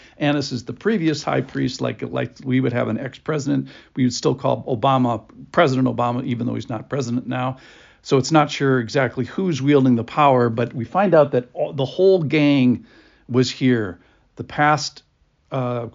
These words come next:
high priest, probably the current high priest, and probably the future high priest is all here, plus their party, plus all the powers that be. So it's a big group. And we find out that they're jealous. That is,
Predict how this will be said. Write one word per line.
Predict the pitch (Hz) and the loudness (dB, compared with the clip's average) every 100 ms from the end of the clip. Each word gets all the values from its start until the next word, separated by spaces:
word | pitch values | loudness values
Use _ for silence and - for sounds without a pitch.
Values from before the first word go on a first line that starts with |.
| - | -4
high | 147 147 | 0 0
priest, | 143 156 143 139 - | 0 -2 -2 -4 -6
probably | - 139 123 113 | -2 0 0 -4
the | 113 | -8
current | - 170 147 | -4 -2 0
high | 139 | -2
priest, | 135 139 135 139 | -2 -2 -2 -2
and | 120 | -4
probably | - 143 143 127 127 | -2 -2 0 -2 -2
the | 135 | -2
future | - 165 233 196 | -4 -4 -4 -4
high | 135 120 | -8 -8
priest | - 123 123 - _ - - - | -10 -10 -10 -12 _ -20 -20 -8
is | 117 | 0
all | 131 127 | 2 2
here, | 127 127 | 2 -2
plus | - 185 175 - | -2 -2 -2 -2
their | 151 | -2
party, | - - 143 131 | -2 -2 0 0
plus | 123 - 170 - 147 | -2 -2 -2 -2 -4
all | 147 123 | -4 -2
the | 123 113 - - - | -4 -6 -10 -20 -20
powers | - 135 123 123 113 | -2 0 2 2 -2
that | 120 | -4
be. | 127 113 | -2 -2
So | - | 0
it's | 123 135 | -2 -2
a | |
big | 110 196 180 | 2 2 4
group. | 151 139 127 - - - - _ _ | 0 0 0 -4 -18 -20 -20 _ _
And | 143 139 - | 0 0 0
we | 143 | -2
find | 139 - 175 214 | -4 -2 2 4
out | 185 170 | 2 -2
that | 226 | -4
they're | 127 139 | -2 -4
jealous. | 107 - 156 190 139 113 - | -4 -6 -2 0 0 -4 -4
That | 147 151 | -4 -2
is, | 160 131 | 0 -2